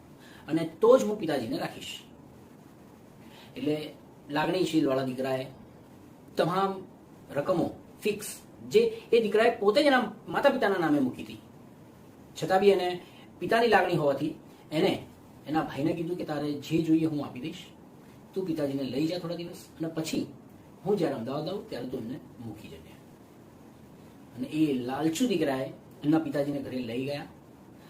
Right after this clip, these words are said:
અને લઈ અને પોતાના મકાનમાં પોતાની પત્ની અને બે બાળકો સાથે રહેતા હતા. પિતાજી ખૂબ અડચણરૂપ. બાવીસ વર્ષથી જો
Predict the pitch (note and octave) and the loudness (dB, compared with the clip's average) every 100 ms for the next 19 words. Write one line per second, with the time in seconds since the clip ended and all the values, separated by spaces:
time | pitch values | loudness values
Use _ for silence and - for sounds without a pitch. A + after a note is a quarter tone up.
0 | - C3 C3+ B2+ G3 F#3+ - - - - | -12 -6 0 4 6 6 4 -8 -20 -20
1 | - - D3+ D#3 D3 D3 D3+ C#3+ C#3+ - | -20 -6 -4 -2 -2 -2 -2 -2 -6 -12
2 | - - - - - - - B2+ - G3 | -20 -20 -20 -20 -20 -14 -8 -4 0 2
3 | D3+ - - - - - - - D#3+ D#3+ | 2 -2 -8 -20 -20 -20 -20 -6 -2 2
4 | D#3+ E3 - - - E3 G#3 G#3+ F3+ E3+ | 2 2 -6 -12 -6 -2 0 0 0 0
5 | D3 D#3+ - E3 E3+ D#3 D3+ D#3+ D#3+ - | 0 0 -2 -2 -2 -2 -2 -4 -6 -12
6 | - - - - - - - - - E3 | -20 -20 -20 -20 -20 -20 -20 -16 -6 2
7 | F3 E3 D#3+ F3+ D#3+ - E3+ E3 F3+ - | 2 2 -2 -2 -2 0 0 0 -2 -6
8 | - - - - - - - - E3+ F#3 | -20 -20 -20 -20 -20 -20 -8 -2 2 2
9 | F#3 E3+ F#3+ - D#3+ E3+ F3+ - | 2 2 0 0 0 2 2 -2